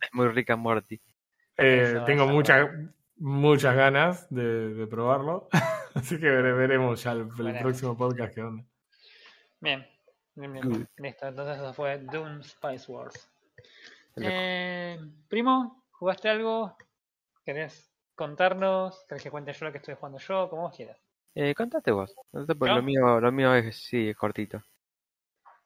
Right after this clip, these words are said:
Speaker 3: Lo,
Speaker 1: Sí.
Speaker 3: bueno, está bien. <laughs> Cada uno con lo suyo. Eh, bueno, nada, yo la verdad que la, ya había adelantado la otra vez. Eh,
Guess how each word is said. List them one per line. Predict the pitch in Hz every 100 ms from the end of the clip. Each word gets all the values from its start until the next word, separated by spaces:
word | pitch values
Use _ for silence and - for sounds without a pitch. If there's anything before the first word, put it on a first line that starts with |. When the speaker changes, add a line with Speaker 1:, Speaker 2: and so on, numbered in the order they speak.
| _ _ _ _
Speaker 3:
Lo, | 147 147 143
Speaker 1:
Sí. | 113 - 180 -
Speaker 3:
bueno, | 156 151 123 139 196 220 _ _
está | _ -
bien. | 139 151 156 175
<laughs> | - - 262 190 - 302 - 254 -
Cada | 180 165
uno | 165 170 151
con | 147
lo | 147
suyo. | 156 202 185 185 _ _ _ - - - - - - - _ _ _ _ _ _ _ _ _ _
Eh, | 165 180 175 175 175
bueno, | 196 202
nada, | 202 170
yo | 147 220
la | 220
verdad | 208 208
que | 202 185 - _ _
la, | 165 147
ya | -
había | 185
adelantado | 185 156 165 180
la |
otra | 160 160
vez. | 190 190 - _
Eh, | - 131